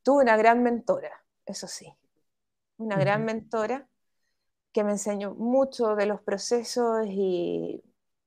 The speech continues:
Speaker 1: y del orden. Y muy agradecida de ella, creo que fue como una biblioteca. De hecho, te voy a pasar su contacto después por interno,
Speaker 2: Bueno.
Speaker 1: porque es increíble, tiene una mente, pero impactante. La ayudo mucho, eh, o sea, me ayudó mucho.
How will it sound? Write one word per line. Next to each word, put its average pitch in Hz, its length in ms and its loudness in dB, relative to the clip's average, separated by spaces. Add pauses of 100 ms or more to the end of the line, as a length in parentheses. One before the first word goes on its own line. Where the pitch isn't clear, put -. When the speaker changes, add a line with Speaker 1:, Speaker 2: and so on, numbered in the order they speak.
(160)
Speaker 1:
y 214 100 4
del 190 180 6
orden. 170 420 2 (160)
Y 185 340 -4
muy 240 280 6
agradecida 240 540 2
de 220 100 4
ella, 240 180 4
creo 226 220 -2
que 208 100 -10
fue 214 160 -6
como 214 140 0
una 214 180 4
biblioteca. 185 680 2 (600)
De 208 140 8
hecho, 220 520 2
te 202 80 4
voy 208 120 8
a 202 80 6
pasar 202 260 2
su 196 160 0
contacto 190 520 2
después 190 340 2 (360)
por 190 140 8
interno, 185 480 4
Speaker 2:
Bueno. - 60 -2
Speaker 1:
porque 185 380 0
es - 360 -6 (280)
increíble, 208 800 4
tiene 233 180 0
una 262 160 0
mente, 226 640 -2
pero 202 360 0
impactante. - 680 -8 (580)
La 208 100 8
ayudo 254 240 10
mucho, 202 400 -2 (140)
eh, 208 220 4
o - 20 0
sea, 220 140 8
me 208 100 8
ayudó 214 240 10
mucho. 220 380 -2